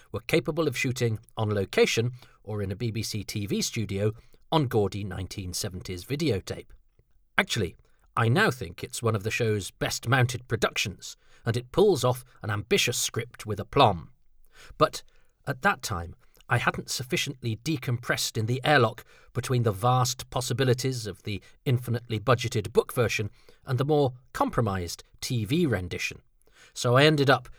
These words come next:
being badly affected by the South Bends.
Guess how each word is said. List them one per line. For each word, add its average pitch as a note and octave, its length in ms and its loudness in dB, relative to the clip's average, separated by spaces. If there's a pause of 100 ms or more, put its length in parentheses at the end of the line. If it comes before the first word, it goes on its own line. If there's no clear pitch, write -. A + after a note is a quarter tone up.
(160)
being A2+ 240 2
badly A#2+ 360 2
affected - 540 -4 (400)
by G#2 140 -2
the G#2 100 -6
South - 480 -4
Bends. F#2+ 640 -4